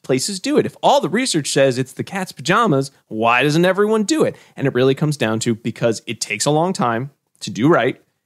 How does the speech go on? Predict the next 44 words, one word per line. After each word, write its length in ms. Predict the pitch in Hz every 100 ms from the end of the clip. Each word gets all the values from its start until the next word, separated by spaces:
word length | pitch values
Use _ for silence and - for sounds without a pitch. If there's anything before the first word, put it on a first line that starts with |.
| _
Therefore, 320 | - 123 131 127
it 40 |
probably 320 | - 113 127 170
costs 500 | - - 196 208 -
a 60 |
lot 200 | 120 110
of 140 | 107 117
money, 220 | 107 101 -
if 160 | 135
not 180 | 147 135
in 140 | 123
the 100 | 120
amount 260 | 113 113 117
of 60 | 110
money 220 | 113 117
you 60 |
need 140 | 113 110
to 60 |
pay 140 | 113 113
the 80 | 104
trainers 500 | - 127 123 127 127
to 80 | -
keep 200 | 120 -
training, 500 | - 247 151 123 123 - _
in 140 | - 135
pulling 360 | - 143 135
people 340 | 123 139 135 -
off 260 | 117 117
the 80 | -
work 360 | 113 123 143 -
you're 100 | 135
paying 320 | - 107 113
them 140 | 110
to 80 | 104
do 360 | 110 160 127 113 - -
to 80 | 117
get 160 | 127
the 80 | -
training 360 | - 120 113 107
to 80 | -
do 140 | 107
the 100 | 101
job. 420 | 101 131 160 - - - -
So 500 | - - 147 127 -